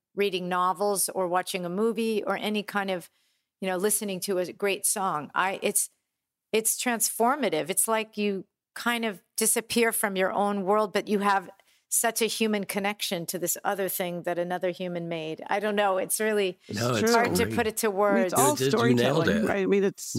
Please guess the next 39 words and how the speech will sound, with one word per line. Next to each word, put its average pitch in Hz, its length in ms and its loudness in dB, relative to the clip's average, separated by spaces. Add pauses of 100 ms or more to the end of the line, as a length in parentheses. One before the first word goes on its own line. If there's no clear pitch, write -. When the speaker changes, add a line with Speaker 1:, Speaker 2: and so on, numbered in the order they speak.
(140)
Speaker 2:
Yeah, 135 220 -2
yeah. 107 260 -8
Speaker 3:
you 214 60 2
know, - 140 -4
the 180 100 -2
best, - 580 -4
to 226 100 2
me, 233 200 2
the 170 100 -2
best 170 220 -4
songs 160 320 -2
tell 151 260 -4 (540)
a 170 40 -2
story. - 460 -6
So, - 340 -6
I - 40 -4
mean, 185 380 0
it, 196 140 -2
it, - 140 -6 (320)
it's 220 160 -2
all 240 160 2
storytelling, 208 680 0
but - 140 -2 (220)
I 185 100 2
can 165 300 0
appreciate 165 540 0
how 165 140 0
it's - 100 -4
a 151 60 0
very 156 220 0
different - 320 -2 (220)
craft - 560 -6 (840)
from 180 160 -2
one 254 200 2
to 185 100 -2
Speaker 1:
Yes, - 40 -2
Speaker 3:
the - 120 -2
other. 123 100 -2
Speaker 1:
yes, - 360 -2